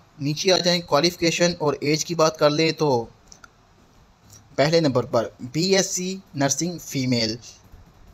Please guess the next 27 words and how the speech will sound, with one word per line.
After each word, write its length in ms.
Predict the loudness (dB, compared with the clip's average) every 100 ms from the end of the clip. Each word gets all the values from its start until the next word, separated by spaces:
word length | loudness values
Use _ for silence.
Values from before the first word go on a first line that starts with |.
| -20 _ _ _ _ _ _ -20 -20 _ -10 -2
matric 460 | 0 0 -2 -2
with 220 | -4 -4 -8 -10
science, 440 | -4 -2 -2 -2 -4
यानी 180 | -2 -2
कि 180 | 0 -2 0
बीएससी 460 | 0 2 2 0 -2
nursing 420 | -2 -2 -4 -8 -10 -20 -16 -4
ये 460 | 2 4 4 2 -4 2
army 260 | 4 4
की 60 | 0
तरफ 200 | 2 2
से 180 | 2 -2 2
course 260 | 2 2
करवाया 260 | 2 4 4
जाता 220 | 4 2
है, 160 | 2 0 -2 _ _ _ _ _ _
जो 140 | 0
कि 140 | 2 2
एफ़एससी 380 | -2 2 2 0
के 100 | 0
बाद 180 | 2 2
बीएससी 360 | 2 0 0 0
nursing 340 | -4 -4 -8 -10 _ _ -4
course 260 | 0 0
होता 220 | -2 -4 -2
है। 120 | -2 -4 -12 -20 -4
एफ़एससी 400 | -2 0 0 -2